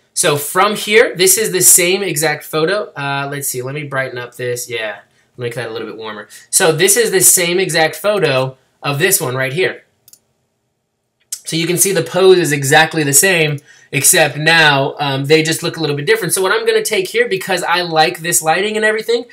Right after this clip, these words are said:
I'm just gonna copy this to the rest of the surrounding areas. Um, and so that's gonna look something like this. You can see that I've synced up my, um, I've synced up everything. So no longer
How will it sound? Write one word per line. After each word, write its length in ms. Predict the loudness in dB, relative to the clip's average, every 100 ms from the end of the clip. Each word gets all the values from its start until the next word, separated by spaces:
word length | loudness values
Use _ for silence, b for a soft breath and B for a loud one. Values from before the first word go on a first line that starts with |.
| B -4
I'm 160 | -4 -2
just 160 | -4
gonna 160 | -4 -4
copy 360 | -4 -4 -4
this 360 | -2 -2 -4 -10 b b
to 140 | -6 -2
the 100 | 0
rest 300 | 0 0 -4
of 80 | -4
the 100 | -4
surrounding 500 | -4 -6 -6 -8 -4
areas. 540 | -4 -4 -6 -8 b b b -4
Um, 200 | -2 0
and 100 | 0
so 140 | 0
that's 320 | 2 2 2
gonna 180 | 0 0
look 200 | 0 0
something 420 | -2 -2 -4 -2
like 200 | 0 0
this. 300 | 4 4 4
You 80 | -4
can 100 | -2
see 220 | -2 0
that 180 | 2 2
I've 140 | 2
synced 400 | 2 2 2 0
up 140 | -2 -2
my, 260 | -4 -4
um, 400 | -2 -2 -2 -6 -6
I've 120 | -2
synced 280 | 0 0 0
up 180 | 0 0
everything. 440 | -2 -2 -2 0
So 180 | 0 0
no 140 | 0
longer 520 | 0 -2 -2 -2 -4